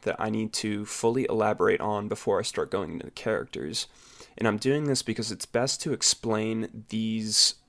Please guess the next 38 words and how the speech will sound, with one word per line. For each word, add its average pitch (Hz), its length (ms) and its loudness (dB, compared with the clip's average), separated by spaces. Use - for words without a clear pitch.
these 117 360 0
events 107 640 2
in 127 160 0
the 127 80 2
novel 135 480 -2
because 117 260 0
it - 100 0
makes 113 320 2
it 110 140 -2
easier 113 460 0
as 107 280 4
a 107 220 0
point 113 320 -2
of 107 140 -4
reference 104 480 0
for - 220 -4
me 107 180 -2
to - 200 -2
illustrate 107 520 -2
some 104 200 -4
points 104 380 -4
with 85 100 -8
the - 60 -10
characters. - 680 -4
So, - 320 6
the 127 80 2
two 165 320 0
biggest 143 460 0
plot 107 320 4
points, 107 520 0
aside 110 380 4
from 104 160 -6
character 120 420 0
interactions, 107 840 0
is - 180 0
the 104 60 0
Spartan 123 460 4
battle 110 440 4